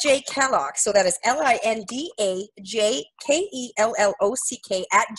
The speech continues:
gmail dot com. So, okay, now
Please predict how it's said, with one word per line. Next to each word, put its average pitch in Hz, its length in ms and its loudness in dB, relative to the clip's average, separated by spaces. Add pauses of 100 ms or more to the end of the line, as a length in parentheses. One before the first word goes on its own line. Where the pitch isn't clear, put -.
gmail 233 380 -2
dot 185 180 2 (100)
com. 202 280 2 (640)
So, 160 420 -2 (500)
okay, 185 380 2 (240)
now 170 300 -2